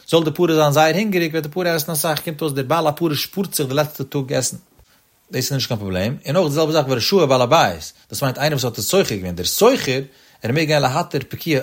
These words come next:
immer. Er geht gerne ausspreiten in der billige, äh, Streu.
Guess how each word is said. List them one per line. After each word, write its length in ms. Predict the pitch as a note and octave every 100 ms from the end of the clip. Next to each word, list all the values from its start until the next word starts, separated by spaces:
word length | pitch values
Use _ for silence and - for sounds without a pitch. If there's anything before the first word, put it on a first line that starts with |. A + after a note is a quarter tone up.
| D3
immer. 140 | C3 E2+ - _ _ _
Er 60 | G2+
geht 120 | C#3+
gerne 160 | C#3 B2+
ausspreiten 880 | E3 - - C#3+ C3 - G#2+ F#2 E2+ _
in 100 | -
der 100 | G2
billige, 360 | A2 C#3 G#2 G2 _ -
äh, 140 | G#2+
Streu. 440 | F2+ - D3 G#2